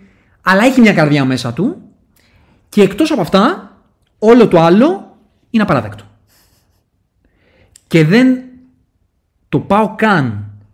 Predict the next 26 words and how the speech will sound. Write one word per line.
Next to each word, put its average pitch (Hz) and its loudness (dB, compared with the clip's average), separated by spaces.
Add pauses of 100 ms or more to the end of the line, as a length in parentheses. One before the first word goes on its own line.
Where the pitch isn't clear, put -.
(200)
στο 120 -6 (220)
αν 139 -4
τίμησε 131 -6
ή 117 -2
όχι 113 -8 (140)
την 120 -14
Black 113 -10
Widow, 135 -6 (420)
γιατί 240 -4 (920)
ήταν 226 -4
ξεπέτα - -2
αυτό - -12
που 101 -14
τη - -20
συνέβη, 120 -10 (240)
δεν 147 -2
την 135 -8
τίμησε 165 0
καθόλου. 151 0 (720)
Δεν 160 0
της 165 -2
έδωσε 185 0 (120)
τίποτα 147 0
αυτή 120 -6
η - -10
ταινία, 117 -4